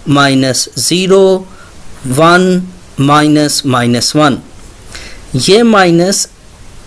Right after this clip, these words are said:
इस minus से multiply होके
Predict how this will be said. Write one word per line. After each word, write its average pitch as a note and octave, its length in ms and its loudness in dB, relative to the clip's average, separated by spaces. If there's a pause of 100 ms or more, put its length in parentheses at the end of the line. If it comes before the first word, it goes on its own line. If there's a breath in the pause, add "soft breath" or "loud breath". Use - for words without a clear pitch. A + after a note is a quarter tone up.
इस A#3+ 220 0
minus E3 500 2
से D#3 460 0 (240)
multiply D#3+ 720 0
होके C#3+ 380 0